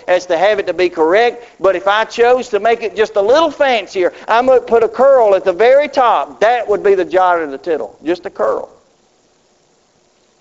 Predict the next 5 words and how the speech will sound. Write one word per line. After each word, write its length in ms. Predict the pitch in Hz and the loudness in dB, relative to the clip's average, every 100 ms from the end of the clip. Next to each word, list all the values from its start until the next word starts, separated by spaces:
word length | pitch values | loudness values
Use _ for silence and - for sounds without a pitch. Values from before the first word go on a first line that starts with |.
| _ | _
Changes 540 | - 214 254 247 254 | -2 0 0 -2 -4
very 300 | 190 247 254 | 0 2 2
little. 380 | 254 247 175 - - _ _ _ _ _ _ _ _ _ _ _ _ _ _ _ _ 90 _ _ _ _ _ _ _ _ _ _ _ _ _ _ _ _ | 2 2 0 -6 -18 _ _ _ _ _ _ _ _ _ _ _ _ _ _ _ _ _ _ _ _ _ _ _ _ _ _ _ _ _ _ _ _ _
Jesus 400 | 135 190 151 131 | -4 -4 -4 -8
said, 440 | - 135 127 120 | -4 -2 -4 -8